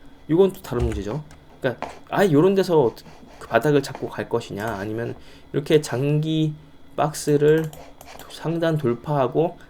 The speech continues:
안착하는 과정에서 눌림목에서 잡고 갈 것인가, 요거는 좀 다른 문제긴 한데 저는 개인적으로는 돌파 후 눌림 자리, 돌파 후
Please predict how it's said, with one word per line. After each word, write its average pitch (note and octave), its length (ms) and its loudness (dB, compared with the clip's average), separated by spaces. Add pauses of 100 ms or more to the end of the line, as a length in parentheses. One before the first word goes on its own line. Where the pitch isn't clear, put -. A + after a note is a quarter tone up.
(120)
안착하는 D3 600 -2
과정에서 A2+ 760 -4 (360)
눌림목에서 C#3 840 0
잡고 - 460 -10
갈 - 200 -8
것인가, G#2+ 420 -8
요거는 D#3 380 -4
좀 C#3 200 -2 (260)
다른 B2 220 0
문제긴 A#2+ 260 -2
한데 A#2+ 280 2
저는 B2 260 -4
개인적으로는 D3+ 1000 0 (1500)
돌파 F#3+ 480 6
후 G3+ 220 0
눌림 C3 380 2
자리, F#2+ 360 -4
돌파 C#3+ 420 0
후 F#3 320 0